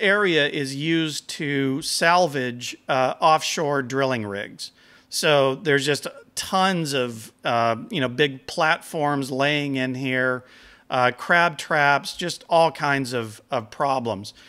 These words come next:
So, you know, I think it's, it could potentially be used, but it certainly is not a, a great anchorage.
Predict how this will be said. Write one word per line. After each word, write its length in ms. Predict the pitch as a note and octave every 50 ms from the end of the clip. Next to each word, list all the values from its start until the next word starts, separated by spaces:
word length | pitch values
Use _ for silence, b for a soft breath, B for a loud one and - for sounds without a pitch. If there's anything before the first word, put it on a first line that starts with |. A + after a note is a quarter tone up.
| B B B B
So, 360 | - - A3+ G#3 G3+ G3+ G3 -
you 80 | A3+ G#3
know, 100 | G3+ F3+
I 80 | F3
think 320 | E3+ - - A3+ A3+ G3+ -
it's, 300 | F#3 F3+ - - - - -
it 180 | - E3+ E3 -
could 220 | - F3 D#3+ D3+
potentially 640 | E3+ D#3 D#3+ - E3+ F#3 F#3+ F3 - G3+ F3+ F3 E3+
be 240 | D#3 C3+ D#3 D#3 D#3
used, 600 | D3+ C#3+ C#3+ D3 D3+ D#3+ E3+ F3 E3+ - - - -
but 180 | C3 C3 C#3 C3+
it 140 | C3+ C3+ -
certainly 460 | - - F#3 E3+ E3+ - D#3 C3+ C3
is 140 | C3 B2 A#2
not 200 | B2+ B2 B2 B2
a, 200 | B2 A#2+ B2 -
a 120 | - C#3 A#2+
great 280 | A2 C#3 B2 A#2+ A#2
anchorage. 560 | C3 C3+ C#3 C3+ - C3+ A#2+ A#2+ A2 A2 -